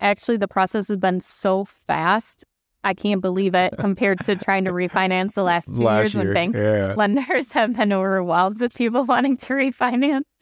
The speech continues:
Speaker 1: Uh, but yeah, so I had pro-, pur-, purchased the property with hard money.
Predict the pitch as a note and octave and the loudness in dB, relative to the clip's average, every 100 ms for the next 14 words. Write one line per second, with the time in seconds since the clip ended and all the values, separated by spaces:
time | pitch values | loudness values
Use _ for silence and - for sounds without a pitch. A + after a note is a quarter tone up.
0 | _ _ _ _ _ - G#3+ G3+ F#3+ G#3 | _ _ _ _ _ -2 2 2 2 0
1 | G3+ A#3 A3 A3 G#3+ F#3+ F#3+ - G#3+ - | 0 2 2 2 0 0 -2 -2 -2 -2
2 | G3+ G3+ G#3 - A#3 A3+ B3 G#3+ G3 - | -4 -4 -4 -2 0 0 0 -2 -6 -2
3 | G3 - G3 F#3 F#3 F3+ F3+ F3+ - - | -2 0 -2 0 0 0 0 0 -2 -2
4 | F#3+ F3+ F3+ F3+ F3 E3+ | 0 0 0 0 0 -2